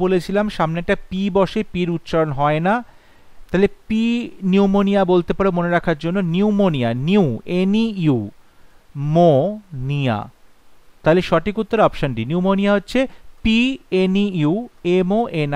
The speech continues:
আই এ। Question number ninety-four, correctly spelled word, questionnaire, questionnaire, দেখো কোয়েশ্চেন, কিউ ই এস টি আই ও এন, এখানে প্রথমেই এটা ভুল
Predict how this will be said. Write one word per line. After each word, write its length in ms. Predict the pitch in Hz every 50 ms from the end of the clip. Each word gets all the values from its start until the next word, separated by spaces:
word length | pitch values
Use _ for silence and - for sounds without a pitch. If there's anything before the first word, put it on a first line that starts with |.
| 143
আই 80 | 160 214 226 - - 117
এ। 20 | 104 - - _ - - - - - - - - - - - - - - - - - - - - - - - -
Question 260 | 185 196 196 - - 226
number 180 | 240 233 240 214 185 160
ninety-four, 600 | 156 160 165 160 - 202 196 - - - 151 175 226 -
correctly 320 | 170 170 165 - - 175 160 -
spelled 340 | - - 160 143 139 139 - 131 135 160
word, 260 | 180 190 196 202 196 185 - - - - - - - - - - -
questionnaire, 920 | 170 180 185 190 185 - - - - - - 196 180 165 143 120 104 98 - - - - - - - - - _ - - - - - - - -
questionnaire, 960 | 185 196 208 208 190 - - - - - - - 220 208 185 151 120 107 110 131
দেখো 160 | 170 165 165 156 - -
কোয়েশ্চেন, 580 | 185 185 185 175 - - - - - 135 107 101 - - - - - - - - -
কিউ 200 | 208 208 214 214 214 226 233 240 233 - - - 190 196
ই 40 | 202 190 156 147
এস 100 | 170 185 - - - -
টি 120 | - 202 196 196 196 190
আই 100 | 202 220 220 - - - 165
ও 20 | 160 165 160 143 139 120
এন, 80 | 110 104 110 - - 160
এখানে 220 | - - 185 190 196 190 -
প্রথমেই 360 | 170 156 - - 175 190 196 190
এটা 120 | 180 196 180 151
ভুল 120 | 151 165